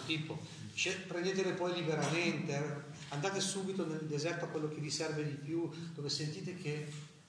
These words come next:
"Cavoli, questo qui non me l'ha detto per me." No, in realtà è lo Spirito Santo che ti sta toccando. Mm?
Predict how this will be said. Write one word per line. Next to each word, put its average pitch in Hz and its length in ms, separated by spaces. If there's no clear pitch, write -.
"Cavoli, 139 300
questo - 260
qui 220 80
non - 220
me - 80
l'ha 226 80
detto 131 240
per 135 160
me." 110 320
No, 127 80
in 110 80
realtà 127 240
è 165 40
lo 160 60
Spirito 131 380
Santo 143 400
che 139 100
ti - 80
sta 123 180
toccando. 110 580
Mm? 156 160